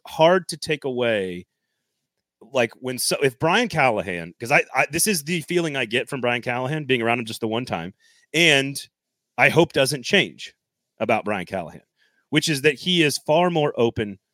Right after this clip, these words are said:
far more honest about what's going on, far more interesting to talk to about football, because he doesn't have this sort of, like, egomaniacal, like, thing. And, and in other media markets,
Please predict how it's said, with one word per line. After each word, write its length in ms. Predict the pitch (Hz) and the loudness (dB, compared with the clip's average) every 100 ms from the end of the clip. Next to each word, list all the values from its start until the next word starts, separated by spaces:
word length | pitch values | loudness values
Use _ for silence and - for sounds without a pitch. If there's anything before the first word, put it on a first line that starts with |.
| _ | _
far 320 | - 135 139 151 | -6 0 0 0
more 360 | 139 123 117 - | 0 -2 -2 -2
honest 380 | 127 123 117 | 0 0 -4
about 180 | 110 104 | -4 -4
what's 180 | 98 - | -6 -10
going 260 | 95 87 117 | -14 -8 -4
on, 260 | 175 165 | -2 -2
far 240 | 143 139 127 | -4 -6 -6
more 160 | 104 - | -6 -6
interesting 420 | 156 165 - 160 | -6 -8 -10 -10
to 60 | 123 | -6
talk 240 | 143 131 | -4 -4
to 120 | - 117 | -4 -4
about 240 | 95 - | -4 -2
football, 320 | 180 - 160 | -2 2 2
because 240 | 139 139 123 | 0 -6 -6
he 60 | |
doesn't 300 | 127 160 170 | -2 -2 -4
have 280 | 120 139 123 | -4 -4 -4
this 180 | 123 - | -4 -4
sort 160 | 131 113 | -4 -4
of, 80 | |
like, 200 | 104 98 _ | -2 -4 _
egomaniacal, 1040 | 127 147 147 131 117 113 117 113 120 107 101 _ _ _ _ - | -6 -2 -2 -2 -4 -2 0 0 0 0 -2 _ _ _ _ -4
like, 220 | 101 - - | -4 -4 -4
thing. 300 | - 117 85 - _ _ _ _ - | 0 2 0 -8 _ _ _ _ -4
And, 200 | 127 123 - | -4 -4 -2
and 360 | 131 123 120 - _ _ _ - | 0 0 -4 -10 _ _ _ -4
in 140 | 143 | 0
other 260 | 147 190 196 | 4 4 4
media 360 | 175 196 208 131 | 2 2 4 4
markets, 720 | 110 92 101 101 - - | 2 -2 -6 -8 -8 -8